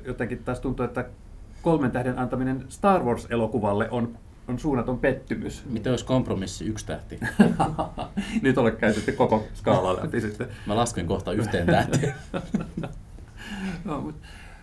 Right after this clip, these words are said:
Speaker 1: mut tota, jo-, jotenkin niin kun se missattu potentiaali, joka tuossa Star Wars-maailmassa on alusta lähtien ollut, ja jota kun George Lucas sotki jo siinä ensimmäisessä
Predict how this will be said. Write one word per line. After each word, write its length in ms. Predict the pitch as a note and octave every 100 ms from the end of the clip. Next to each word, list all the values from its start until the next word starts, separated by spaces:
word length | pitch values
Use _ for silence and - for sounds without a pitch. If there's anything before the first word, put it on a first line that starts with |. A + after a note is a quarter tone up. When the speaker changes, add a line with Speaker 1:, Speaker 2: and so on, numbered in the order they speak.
| - -
Speaker 1:
mut 200 | D3 C#3+
tota, 400 | B2+ - D3 C#3+ - - - - - - - - - - - C#3+ - -
jo-, 160 | G3 -
jotenkin 440 | G3 G3+ D#3+ D#3+
niin 100 | D3+
kun 220 | D3+ D3 - - - - - - - - - - - - - - - - - - - -
se 140 | -
missattu 720 | E3+ G#3 A#3 - D3+ D3 D#3 - -
potentiaali, 720 | A3+ A3+ D3 - C3 A#2+ A#2+
joka 220 | C3 A#2
tuossa 280 | B2+ B2 C3
Star 360 | - E3 D3+
Wars-maailmassa 1300 | A2 A#2 A2+ - - - D3+ D#3+ C3 A#2+ - A2+ - - - - - - - -
on 200 | C3 A#2+
alusta 460 | D3+ F3 D#3+ - A2+
lähtien 420 | A#2+ - A2+ G#2+
ollut, 460 | B2+ A#2+ G#2 G2+ G2+ - - - -
ja 280 | A2+ G#2 G#2 - - D#3+
jota 220 | C3 B2 B2
kun 120 | A#2+
George 220 | D#3+ - -
Lucas 380 | F3 F#3+ D#3+ -
sotki 260 | A#2+ -
jo 60 | A2+
siinä 180 | A2+ A#2
ensimmäisessä 800 | B2+ B2+ A2+ A2 G#2+ G2+ G#2+